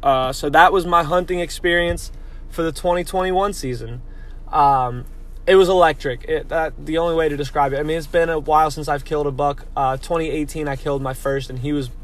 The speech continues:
a trophy. But this guy was a young, uh, good eater, um, and I couldn't be more happy. Uh, I ate some of the steaks. They were delicious. Salt, pepper, and grass-fed butter in a cast iron skillet.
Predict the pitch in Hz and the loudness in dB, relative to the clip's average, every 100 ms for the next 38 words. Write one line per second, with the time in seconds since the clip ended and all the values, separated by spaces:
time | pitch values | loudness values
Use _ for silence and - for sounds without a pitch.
0 | - - 135 - 139 131 127 123 - - | -14 -12 -10 -4 -4 -4 -8 -10 -12 -14
1 | - - - 143 135 - 127 165 - 180 | -14 -14 -4 -2 -2 -4 -4 -2 4 8
2 | 175 165 156 151 160 160 156 - 151 147 | 8 6 0 2 2 2 -4 -2 6 6
3 | 143 139 165 151 165 160 160 156 - - | 6 2 2 2 0 2 0 -2 -10 -14
4 | - 135 139 131 123 127 156 - - - | -6 0 2 0 -2 -8 -10 -14 -14 -14
5 | - - - 147 147 180 160 151 156 151 | -14 -8 0 2 4 2 0 0 2 2
6 | 139 143 143 147 147 - 139 135 127 127 | 4 4 4 -2 -2 -4 -2 0 -2 -4
7 | - - - - - - - - 135 147 | -6 -12 -16 -14 -14 -14 -14 0 6 6
8 | 151 - 165 170 - 175 160 143 - 160 | 6 2 0 0 -2 -2 0 0 0 2
9 | 151 143 147 143 131 139 147 143 151 147 | 2 0 -2 0 0 0 0 0 0 -2
10 | - 160 156 - 160 156 160 151 143 139 | -2 0 0 -2 -4 0 2 2 0 -4
11 | 139 156 147 - 165 143 135 156 160 160 | 2 4 4 4 0 0 2 4 4 2
12 | - - 139 127 - 156 147 165 160 151 | -4 -8 -6 -4 2 0 2 2 2 0
13 | - 170 165 165 | -4 0 2 2